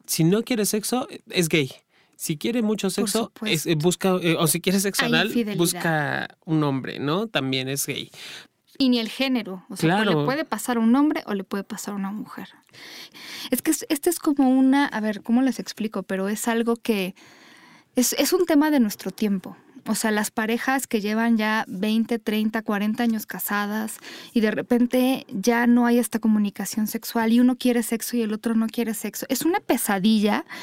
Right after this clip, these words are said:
Speaker 2: para muchos de mis colegas terapeutas, ¿no? <laughs> Algún día invitaremos a la doctora Mayra Pers para que nos platique, que le toca de repente ver estos, estos matrimonios. Es, es, es como un, un tema de nuestra época, esta parte.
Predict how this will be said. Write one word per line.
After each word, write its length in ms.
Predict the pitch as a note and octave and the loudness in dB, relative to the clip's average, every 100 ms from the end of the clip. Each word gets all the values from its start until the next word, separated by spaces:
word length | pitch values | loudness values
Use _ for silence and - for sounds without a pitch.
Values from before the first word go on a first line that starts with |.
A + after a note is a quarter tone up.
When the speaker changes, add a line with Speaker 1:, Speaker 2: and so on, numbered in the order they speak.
| - - - - - | -14 -14 -16 -10 0
Speaker 2:
para 180 | A#3 A3+ | 2 2
muchos 260 | A3+ C#4+ | 2 2
de 80 | C#4 | 4
mis 140 | A3 | 4
colegas 380 | - G3+ G3+ A#3 | 2 -2 0 -2
terapeutas, 840 | - F#3+ F3+ G3 F#3+ - A#3 - | -2 -4 -2 -2 -2 -4 -6 -2
¿no? 160 | A3+ A#3 | 2 4
<laughs> 600 | C#4+ A#3+ A#3 - E4 C4+ | 4 0 -4 -4 -6 0
Algún 260 | A#3 A#3 A#3+ | 2 4 6
día 60 | |
invitaremos 480 | B3+ A#3+ F#3+ F#3+ G3+ | 4 4 0 0 0
a 40 | G3 | -2
la 100 | F3+ | -2
doctora 360 | F3+ - F#3 | -4 -2 -2
Mayra 300 | F#3+ F#3 F#3 | 0 0 0
Pers 260 | F3+ F#3+ - | -2 -6 -4
para 200 | F#3+ F#3+ | -2 -2
que 120 | F#3+ | -2
nos 160 | F#3 - | -4 -4
platique, 520 | F#3 F#3 F#3+ - G#3 | -6 -4 -4 -4 -4
que 120 | F#3+ | -2
le 100 | F3+ | -2
toca 240 | G3 G3 | -2 -2
de 120 | A3 F#3+ | 0 -2
repente 420 | F3+ G3 G3 G3+ | -2 -2 -2 0
ver 160 | G3 | -2
estos, 480 | G3 - - G3 - - - | -2 -6 -8 -8 -8 -14 -8
estos 280 | - - A#3+ | -6 0 2
matrimonios. 880 | A#3+ G#3+ G3+ G3 G#3 G3+ G#3 C#4+ - - - - - - | 2 2 0 2 4 4 0 -2 -6 -20 -20 -20 -14 -2
Es, 140 | B3 | -2
es, 200 | - A#3+ | 2 2
es 140 | E4+ - | 2 2
como 240 | E4+ F4 | 2 4
un, 260 | D#4+ C#4+ C#4+ | 4 4 4
un 180 | C#4 C#4+ | 4 4
tema 320 | D4 C#4+ D#4 | 4 4 6
de 100 | C#4+ | 6
nuestra 360 | A3 G#3 G3 F#3+ | 4 2 -2 -4
época, 400 | F#3 F#3 - F3 | -4 -10 -8 -8
esta 200 | - G3+ | -6 -4
parte. 420 | F#3+ F#3 - F3 | -4 -6 -8 -12